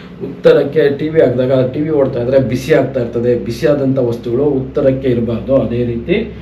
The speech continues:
ಉತ್ತರಕ್ಕೆ ಭಾರ ಬೀಳ್ಬಾರ್ದು. ಇದನ್ನ ಗಮನದಲ್ಲಿ ಇಟ್ಕೊಳ್ಳಿ. ಇನ್ನು ಟಾಯ್ಲೆಟ್ ರೂಮಲ್ಲಿ, "ಸರ್, ಗೀಸರ್ ಎಲ್ಲ ಹಾಕ್ಬೋದು?" ಅಂದ್ರೆ ಈ ರೂಮ್ಗೆ ಅಗ್ನಿ ಮೂಲೆ,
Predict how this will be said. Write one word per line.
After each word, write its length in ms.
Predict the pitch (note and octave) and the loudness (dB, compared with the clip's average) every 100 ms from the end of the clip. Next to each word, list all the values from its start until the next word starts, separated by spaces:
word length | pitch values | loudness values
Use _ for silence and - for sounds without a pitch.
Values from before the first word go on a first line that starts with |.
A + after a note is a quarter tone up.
| - - | -16 -12
ಉತ್ತರಕ್ಕೆ 500 | C3+ - C3 A2+ E3+ | -10 0 2 2 2
ಭಾರ 320 | F3+ A#2 B2+ B2 | 2 2 0 0
ಬೀಳ್ಬಾರ್ದು. 600 | A#2 A2 G#2 G2 - A#2+ | 0 -2 -4 -8 -8 -4
ಇದನ್ನ 260 | C3 C3 | 0 2
ಗಮನದಲ್ಲಿ 580 | A#2 A2+ B2+ C3+ C#3+ B2 | 2 0 0 2 2 0
ಇಟ್ಕೊಳ್ಳಿ. 300 | A2+ A#2+ F#2+ - - - - | 0 -2 -4 -6 -14 -18 -14
ಇನ್ನು 260 | E3+ D3+ C#3 | -2 0 0
ಟಾಯ್ಲೆಟ್ 380 | C3+ D#3 E3 E3 | 0 6 6 6
ರೂಮಲ್ಲಿ, 340 | C#3+ C#3 D#3+ | 0 2 2
"ಸರ್, 240 | E3 D3 C3 | 2 0 2
ಗೀಸರ್ 320 | D#3 D#3+ D#3 | 2 4 4
ಎಲ್ಲ 160 | C3+ | 4
ಹಾಕ್ಬೋದು?" 340 | C3 - A2+ G#2 | 2 0 -2 -4
ಅಂದ್ರೆ 500 | G#2+ D3+ E3+ - A2+ E3 | -2 0 0 -4 0 2
ಈ 120 | G3 | 6
ರೂಮ್ಗೆ 340 | F3 D3 B2 | 6 6 4
ಅಗ್ನಿ 520 | E3+ - - A2+ B2 | 0 -2 -4 -4 6
ಮೂಲೆ, 360 | D3 C3+ A2+ C3+ | 8 8 4 0